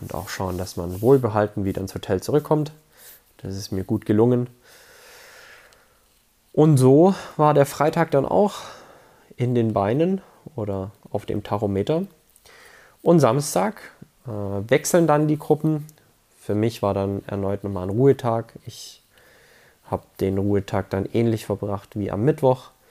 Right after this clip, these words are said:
Hab versucht, mich zu mobilisieren, ein bisschen Yoga zu machen, spazieren zu gehen. Ähm, hab aber ansonsten den Tag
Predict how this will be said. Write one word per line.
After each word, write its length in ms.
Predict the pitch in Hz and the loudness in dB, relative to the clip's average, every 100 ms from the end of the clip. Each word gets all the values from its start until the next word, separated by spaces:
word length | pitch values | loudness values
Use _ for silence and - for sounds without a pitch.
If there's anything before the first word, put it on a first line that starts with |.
| _ _ _ _ - | _ _ _ _ -12
Hab 180 | 98 - | -12 -10
versucht, 380 | - 107 98 104 | -10 -8 -8 -12
mich 140 | - | -8
zu 100 | 98 | -6
mobilisieren, 920 | 98 98 98 101 98 110 107 107 104 | -4 -4 -2 -4 -2 0 0 -2 -4
ein 20 | |
bisschen 320 | 98 95 98 98 | -6 -8 -6 0
Yoga 340 | 110 104 98 | 0 0 -6
zu 140 | - | -8
machen, 480 | 95 92 95 95 95 | -8 -8 -8 -8 -8
spazieren 560 | - - - 117 113 107 | -8 -10 -6 -2 0 0
zu 160 | 107 | -4
gehen. 380 | 98 101 98 98 _ _ _ _ _ _ _ - | -2 -2 -4 -8 _ _ _ _ _ _ _ -14
Ähm, 320 | 107 98 101 | -10 -8 -2
hab 160 | 127 139 | -2 0
aber 380 | 104 107 104 - | 2 2 0 -2
ansonsten 480 | 104 101 110 - 104 | -2 0 -2 -4 -4
den 200 | 98 98 | -4 -6
Tag 380 | - 104 110 | -2 0 0